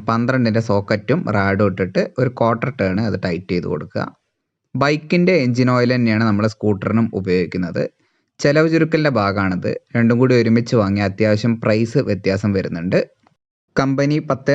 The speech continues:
നാൽപത് ഗ്രേഡ് പറയുന്നതിൽ ഇരുപത് നാൽപത് ഗ്രേഡാണ് നമ്മൾ ഉപയോഗിക്കുന്നത്. നമ്മുടെ ബൈക്കിനും സ്കൂട്ടറിനും ഒരേ ഗ്രേഡിലുള്ള ഒരേ ഓയിലാണ് ഉപയോഗിക്കുന്നത്. ഇതുകൊണ്ട് തകരാറൊന്നും വരില്ല.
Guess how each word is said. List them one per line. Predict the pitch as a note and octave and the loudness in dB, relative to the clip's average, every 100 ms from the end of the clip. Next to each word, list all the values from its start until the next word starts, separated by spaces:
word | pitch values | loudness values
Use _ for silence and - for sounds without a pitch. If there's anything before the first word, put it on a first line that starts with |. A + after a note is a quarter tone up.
| C#3 | 2
നാൽപത് | B2+ B2+ C3 | 2 0 0
ഗ്രേഡ് | B2 A#2 A2+ A#2 | 2 2 2 2
പറയുന്നതിൽ | G#2+ G2+ G2 F2+ G2 G#2 A#2+ | 2 2 0 0 0 0 2
ഇരുപത് | B2 C3 C3+ B2+ | 2 2 2 0
നാൽപത് | G#2+ A2 G#2+ | 0 0 2
ഗ്രേഡാണ് | G2 F#2+ F#2+ F#2 G2 | 2 2 0 0 0
നമ്മൾ | F#2 F#2+ | 0 0
ഉപയോഗിക്കുന്നത്. | F2+ D2 D#2+ F2 C#2+ B2+ - - | -2 -4 -4 -6 -4 -4 -4 -2
നമ്മുടെ | A#2+ A#2+ B2+ | 2 2 0
ബൈക്കിനും | A2+ G#2+ - C#3 A#2 - | -2 -2 0 0 -2 -6
സ്കൂട്ടറിനും | - A2+ A2+ A#2+ B2 G2 - | 2 2 2 0 0 -2 -2
ഒരേ | B2 A#2 B2+ D#3+ D3+ | 0 4 4 2 2
ഗ്രേഡിലുള്ള | A#2 A2 A2 G#2 G2+ G2+ | 0 2 2 2 0 2
ഒരേ | A2+ A2 B2+ F3+ | 2 4 4 4
ഓയിലാണ് | G#2+ G#2+ G#2 G2 G#2+ | 2 2 2 2 0
ഉപയോഗിക്കുന്നത്. | G2 G2 F#2+ G2 F#2+ F#2 - | 0 -2 -2 -4 -4 -4 -4
ഇതുകൊണ്ട് | A2+ A#2 A#2 | 0 0 0
തകരാറൊന്നും | G#2+ G#2 A2 A#2 A2+ C#3 G#2+ | 0 0 2 2 2 4 2
വരില്ല. | F#2 F#2 | 2 -4